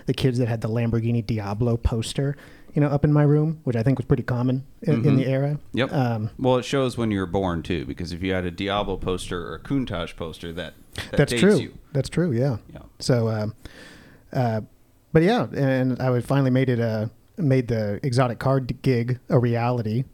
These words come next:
Speaker 1: in, uh, twenty nineteen. So it took me a little while to get around to it. But as Doug said, I, I, it came about time where I said, "Hey,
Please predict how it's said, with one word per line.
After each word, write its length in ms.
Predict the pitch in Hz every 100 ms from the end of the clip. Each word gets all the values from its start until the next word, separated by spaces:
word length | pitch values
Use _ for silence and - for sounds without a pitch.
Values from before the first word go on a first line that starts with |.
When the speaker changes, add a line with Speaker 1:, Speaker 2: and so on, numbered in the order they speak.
| -
Speaker 1:
in, 340 | 127 113 107
uh, 160 | - 110 -
twenty 220 | 147 120
nineteen. 640 | 110 127 180 - 117 110 139
So 180 | -
it 100 | 113 -
took 120 | 277
me 100 | 151
a 60 | 117
little 180 | 107 98
while 340 | 98 95 139 - - - - -
to 80 |
get 100 | 127
around 300 | 113 107 107
to 120 | - 131
it. 140 | 156
But 100 | 143
as 100 | 170
Doug 220 | 151 170 143
said, 240 | 190 147
I, 420 | 104 - 117 110 - -
I, 40 | -
it 160 | 139
came 180 | - 143
about 260 | 131 127 120
time 260 | 131 135 170
where 120 | 107
I 60 |
said, 300 | 107 - 110 117
"Hey, 180 | 160